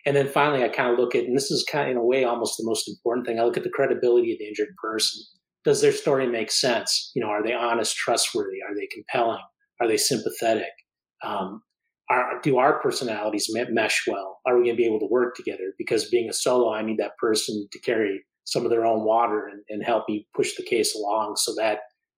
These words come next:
that's, uh, you know, very important. And then I usually only refer, uh, a work or injury case on, uh, to other lawyers if I feel I can't devote the time necessary, you know, to that particular case that, that it would deserve,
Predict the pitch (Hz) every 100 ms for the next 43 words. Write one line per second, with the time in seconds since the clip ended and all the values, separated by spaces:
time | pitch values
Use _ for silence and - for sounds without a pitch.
0 | _ - 135 127 - 120 104 95 - _
1 | _ _ - 123 113 117 113 107 - 127
2 | 110 104 104 - _ - 143 147 147 156
3 | 180 170 147 139 131 117 104 - 131 123
4 | 113 - _ _ - 120 107 113 110 127
5 | 131 - 117 120 117 107 - 113 107 -
6 | 127 123 113 110 - _ _ - 110 107
7 | 110 139 123 120 113 113 110 - 113 -
8 | 123 110 107 123 110 - 110 110 107 -
9 | 110 - 113 110 107 104 110 - 117 107
10 | 107 107 - _ 160 117 104 - 107 -
11 | - 110 113 98 - 113 104 117 104 104
12 | - 110 104 95 _ - 110 113 107 107